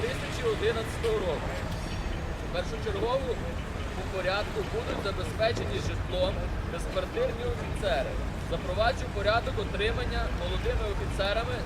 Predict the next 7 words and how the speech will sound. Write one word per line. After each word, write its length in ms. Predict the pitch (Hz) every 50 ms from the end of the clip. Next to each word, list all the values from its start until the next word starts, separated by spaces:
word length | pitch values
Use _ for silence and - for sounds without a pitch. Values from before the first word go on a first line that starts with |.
| - - -
житла 300 | 180 190 - - 202 226 240 220 -
протягом 380 | 196 214 214 185 196 190 185 - - 214
першого 380 | 220 220 - - - 226 208 185 175 185
року 200 | 202 208 - - 214 - -
служби. 460 | - - - - - - - - - - - - - - - - - - - -
Де 100 | 175 190 190 - -
ці 80 | -